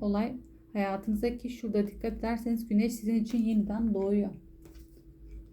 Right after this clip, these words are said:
Olumsuz bir olayınız bu dönemde bitiyor sevgili teraziler.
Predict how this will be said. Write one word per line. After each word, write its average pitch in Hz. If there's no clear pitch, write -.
Olumsuz 226
bir 247
olayınız 220
bu 220
dönemde 208
bitiyor 214
sevgili 202
teraziler. 190